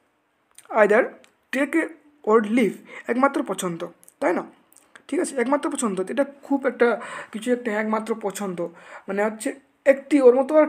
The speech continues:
কেউ নেই, তাই না? হুম? ঠিক আছে, আচ্ছা, এরপর হচ্ছে ফিফটি ওয়ান, friends leave, এর ইংলিশ মিনিং হচ্ছে live without permission and intimation।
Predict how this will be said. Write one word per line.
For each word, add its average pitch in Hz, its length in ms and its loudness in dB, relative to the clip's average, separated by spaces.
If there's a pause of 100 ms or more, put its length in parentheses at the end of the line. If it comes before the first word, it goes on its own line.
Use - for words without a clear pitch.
কেউ 311 200 4
নেই, 196 160 0 (600)
তাই 311 140 0
না? 359 80 -2 (320)
হুম? 269 140 -6 (840)
ঠিক 277 160 -4
আছে, 247 200 -2 (320)
আচ্ছা, 190 180 2
এরপর 220 200 2
হচ্ছে 330 140 4
ফিফটি 294 280 -2
ওয়ান, 247 240 6 (460)
friends 302 400 4
leave, 233 180 0 (140)
এর 233 140 6
ইংলিশ 254 240 -2
মিনিং 330 140 0
হচ্ছে 226 320 2 (480)
live 311 240 4
without 233 380 6 (1000)
permission 269 480 0 (320)
and 190 100 0 (2500)
intimation। 196 560 -4